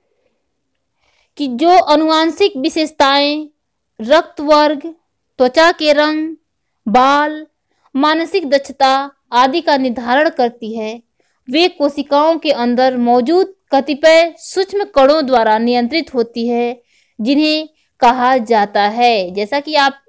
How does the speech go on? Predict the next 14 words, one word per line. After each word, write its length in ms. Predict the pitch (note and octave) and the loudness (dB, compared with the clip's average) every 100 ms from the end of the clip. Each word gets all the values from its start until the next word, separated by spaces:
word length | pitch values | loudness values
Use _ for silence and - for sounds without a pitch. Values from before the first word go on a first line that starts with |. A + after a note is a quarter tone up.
| _ | _
इस 120 | B3+ | -12
प्रश्न 320 | - D#4+ F4 F4+ | -2 0 0 -2
का 120 | E4+ | -2
संकेत 500 | E4 C4+ C4+ D4 D4 | -2 -6 -2 -2 -2
समझ 260 | C4 C4+ | -4 -4
गए 240 | C4 D4 D4+ | 0 2 2
होंगे 160 | D4 | -2
दोस्तों, 340 | C4 D4 D4 E4 | -4 -4 -6 -6
किसकी 360 | B3 A#3+ - | -6 -6 -4
बात 260 | B3+ D4 C#4+ | 0 0 0
कर 160 | D4+ C#4+ | 0 2
रहा 140 | D4 | 2
है 220 | D4 D4+ | 2 2
ये? 220 | E4 A4 | -2 -4